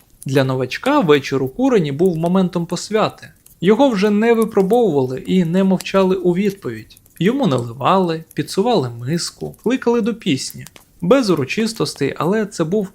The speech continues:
акт прийняття. Саме тут він відчував, що став частиною братства, яке замінює родину.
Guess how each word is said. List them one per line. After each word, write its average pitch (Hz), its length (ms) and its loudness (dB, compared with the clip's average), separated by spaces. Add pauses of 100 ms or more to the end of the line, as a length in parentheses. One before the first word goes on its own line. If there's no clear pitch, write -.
акт 190 360 -4
прийняття. 190 800 -2 (280)
Саме 240 300 2
тут 190 260 0
він 135 140 0
відчував, 165 520 0
що 135 240 -8
став 156 320 -2
частиною 143 500 -4
братства, 147 560 -2
яке 127 380 -2
замінює 160 580 0
родину. 156 520 0